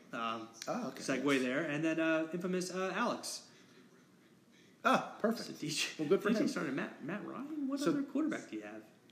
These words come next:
Speaker 2: See, that's the thing about Alex. The fucking dong is multiple states away right now, so it, it's, it's, he must, he has to come for the draft. Like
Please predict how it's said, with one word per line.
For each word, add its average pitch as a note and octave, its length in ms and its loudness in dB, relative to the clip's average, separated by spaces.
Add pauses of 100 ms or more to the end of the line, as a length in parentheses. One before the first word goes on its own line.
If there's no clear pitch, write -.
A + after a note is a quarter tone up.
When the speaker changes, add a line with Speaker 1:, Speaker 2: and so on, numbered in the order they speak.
(140)
Speaker 2:
See, - 160 -10
that's E3+ 220 -8
the - 60 -14
thing C3 240 -4
about G#2+ 260 -4
Alex. A#2 480 -6
The - 60 -18
fucking B2 500 -6
dong B2 300 -4
is F#2 100 -8
multiple A#2 340 -2
states A2+ 320 -4
away A#2 200 -2
right F#2+ 140 -6
now, E2 160 -10
so F#2 120 -12 (160)
it, A#2 160 -6
it's, G#2 280 -10
it's, - 200 -10 (200)
he A#2 120 -4
must, A#2+ 340 0 (160)
he B2 100 -2
has A#2+ 240 -4
to F#2+ 80 -12
come E2+ 120 -12
for D#2+ 100 -14
the D2 60 -12
draft. F#2+ 300 -10
Like F2+ 200 -12